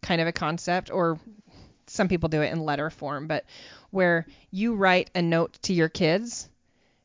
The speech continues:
and then they write a note back, and then you write a note back, and you respond back and forth in writing. And we used to, when my kids were littler, before we moved to this house, we used to have a whole little mailbox system. And so I would leave them notes, and then they would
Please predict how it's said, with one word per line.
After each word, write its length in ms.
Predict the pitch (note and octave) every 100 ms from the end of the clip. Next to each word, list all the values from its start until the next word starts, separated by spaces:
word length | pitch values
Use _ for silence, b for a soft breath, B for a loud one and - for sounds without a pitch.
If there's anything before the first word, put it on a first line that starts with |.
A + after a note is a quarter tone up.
| _
and 140 | G3 F#3
then 140 | F3+
they 160 | F3 F3
write 220 | E3+ E3+
a 80 | F3
note 200 | E3 D#3+
back, 440 | E3+ D#3+ E3 - -
and 120 | F#3 E3+
then 120 | F3
you 140 | F3+
write 200 | F3 E3+
a 80 | E3+
note 200 | E3 -
back, 260 | E3 E3 E3
and 100 | F3+
you 100 | F3+
respond 480 | F3+ - E3+ D#3+ E3+
back 220 | D#3+ E3
and 120 | D#3+
forth 280 | - D#3 D3+
in 140 | E3
writing. 480 | D#3+ D3+ D#3 E3+ G3+ b b b b -
And 320 | F#3+ E3+ - _ _ _ -
we 200 | F3+ B3+
used 420 | F#3 F#3+ F#3 -
to, 260 | D#3+ D3+ D3+
when 120 | D#3
my 100 | D#3
kids 260 | - G3 E3+
were 100 | D3
littler, 360 | E3 D#3 C3
before 260 | D#3 - E3
we 120 | E3
moved 340 | D#3+ D3 - -
to 100 | E3
this 220 | D#3+ -
house, 260 | D3 D#3
we 80 | G3+
used 160 | G3 -
to 60 | E3+
have 140 | D#3
a 40 | D3
whole 180 | E3
little 180 | E3 D3+
mailbox 600 | D3+ D3+ D3+ D#3+ - -
system. 400 | - D#3 - C#3+
And 100 | D3
so 240 | - D3 D3
I 140 | E3+
would 140 | E3 D#3+
leave 220 | D#3+ D3+
them 140 | D#3
notes, 340 | D3+ D3 - -
and 100 | D#3+
then 80 | D3+
they 100 | D#3
would 240 | D3+ D#3